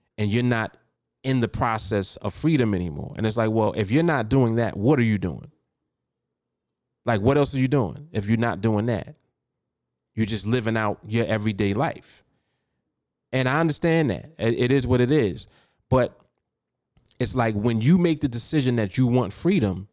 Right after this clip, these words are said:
you gotta understand what that means. It has to be valuable enough for you, for you to never stop. Period. Like, it's not even optional.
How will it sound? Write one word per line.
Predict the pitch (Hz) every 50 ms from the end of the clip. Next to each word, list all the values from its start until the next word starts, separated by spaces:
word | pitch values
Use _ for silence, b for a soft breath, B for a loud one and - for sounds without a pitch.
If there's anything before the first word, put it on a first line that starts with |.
| _ -
you | 127 156
gotta | 170 156 151
understand | 143 131 120 - - - 147 143 131
what | 117 117 - -
that | 117 98 -
means. | 90 101 139 151 127 92 - - - - - - _ _ _ _ _ _ _ _ _ _ _ _ _ _ _ _ _ -
It | - 117
has | - 117 156 165 185 180
to | - 175 151
be | 143 147
valuable | 117 101 139 151 160 175 170 160 135 120 131 127 120
enough | 113 117 117 110 107
for | - - -
you, | 113 107 101 104 98 95 101 117 - _ _ _ _ _ _ _ _ _ _ _ _ _ _ _ _ _ _ _ _ _ _ _ _ _ _ _ _
for | - - 139
you | 143 175
to | 147 131
never | 127 151 196 208 170
stop. | - - - 113 92 - - - _ _ _ _ _ _ _ _ _ _ _ _ _ _ _ _ _ _ _ _ _ _ _ _ _ _ _ _ _ -
Period. | - 190 294 349 294 - - - - _ _ _ _ _ _ _ _ _ _ _ _ _ _ -
Like, | 139 143 147 113
it's | 170 160 139
not | 170 185 185 160 -
even | - 190 180 151 156 143 - -
optional. | - 269 311 - - - - 98 92 73 - -